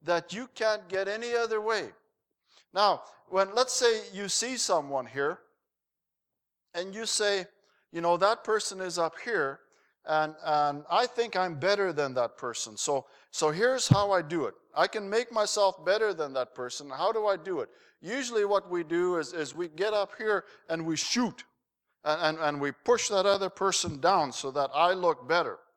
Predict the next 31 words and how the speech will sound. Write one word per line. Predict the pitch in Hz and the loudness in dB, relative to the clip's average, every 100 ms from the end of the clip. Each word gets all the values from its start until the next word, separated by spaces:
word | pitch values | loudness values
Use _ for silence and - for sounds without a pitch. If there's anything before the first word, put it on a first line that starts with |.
| _ _ _ _ _ _ _ _ | _ _ _ _ _ _ _ _
Or | 202 233 247 | 4 6 6
you | 214 | 2
can | 208 190 | -6 -6
choose | 170 - 226 208 | -4 -4 -2 -4
to | - | -6
build | 151 151 202 214 | -4 0 2 4
that | 190 180 | 4 4
other | 190 185 | 2 2
person | 180 - 180 - 165 | -6 -6 -6 -6 -2
up. | 208 202 160 | -2 -2 -4
And | 151 | -4
when | 170 175 | -4 -4
you | 180 220 | -6 -8
build | 180 175 220 220 | -2 2 4 4
that | 202 | 2
other | 196 190 180 | 4 2 -2
person | - 196 175 190 196 | -6 -6 -6 -6 0
up, | 226 - - - | 0 -2 -10 -20
you | - 180 262 | -10 -6 2
are | 240 185 | 2 2
built | 180 226 214 | 0 0 0
up | 214 214 | -4 -2
yourself | 196 180 214 240 233 | -6 -4 0 0 -2
and | 196 180 | -8 -8
you | 208 | -4
will | 202 | -4
feel | 185 214 220 | -4 -4 -2
much | 208 196 - | 0 -2 -2
better. | 185 240 208 | 0 0 0
It's | 180 - | -2 -6
crazy. | - 214 277 226 165 | -2 0 0 -2 -8